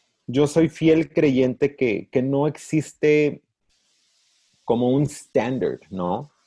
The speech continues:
No existe, o sea, cada experiencia de vida es válida y tenemos que tener la paciencia de escuchar esa experiencia de vida. Por ejemplo, yo estoy convencido que yo nací gay,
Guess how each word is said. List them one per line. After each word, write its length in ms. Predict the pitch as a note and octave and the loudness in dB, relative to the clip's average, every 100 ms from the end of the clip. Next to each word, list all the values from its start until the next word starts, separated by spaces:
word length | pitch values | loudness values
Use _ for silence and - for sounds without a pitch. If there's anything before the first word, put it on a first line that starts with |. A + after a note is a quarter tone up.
| _ - | _ -6
No 120 | A2+ | -4
existe, 680 | B2 - D#3+ - - F#2+ F2+ | -6 -4 -6 -6 -8 -6 -6
o 40 | |
sea, 300 | - F2+ - _ _ _ _ _ - | -6 -8 -8 _ _ _ _ _ -2
cada 180 | C#3 | 2
experiencia 600 | D#3 - D3 C3+ C3 D3 | 2 0 0 0 0 0
de 100 | C3 | 0
vida 200 | A#2 A#2+ | 0 0
es 120 | B2 G#2+ | -2 0
válida 540 | G2+ A#2+ G#2+ G1+ - _ _ _ _ _ _ _ _ | 0 0 -4 -6 -12 _ _ _ _ _ _ _ _
y 120 | - | -8
tenemos 400 | - A2+ A#2+ C3 | -2 0 0 -4
que 120 | - - | -4 -4
tener 240 | A2 A2 | -4 -2
la 160 | A2+ A#2 | -2 -2
paciencia 440 | G#2+ - G2+ - | -6 -6 -6 -4
de 60 | A2+ | -4
escuchar 360 | - G#2 G#2 | -6 -6 -4
esa 160 | G#2+ G#2 | -4 -6
experiencia 440 | - G2 G2 F#2 | -10 -8 -8 -4
de 100 | G2 | -4
vida. 300 | F#2 E2+ - | -4 -6 -6
Por 120 | - A2 | -2 -2
ejemplo, 580 | B2 A#2+ G#2+ - - _ _ _ _ | 0 0 0 -6 -10 _ _ _ _
yo 600 | A2+ A2+ B2 C3 D3+ D#3+ _ _ _ _ _ | -4 2 4 4 2 -2 _ _ _ _ _
estoy 320 | - - B2 C#3+ | -8 0 0 2
convencido 880 | F#3+ D3+ G#2 - C3+ B2 A2+ C#3 - | 2 2 0 2 2 4 2 0 -6
que 120 | G2+ | -4
yo 180 | F#2 A2+ | 0 0
nací 340 | C3+ G#2 - F2 | -2 -6 -8 -10
gay, 240 | - - | -10 -14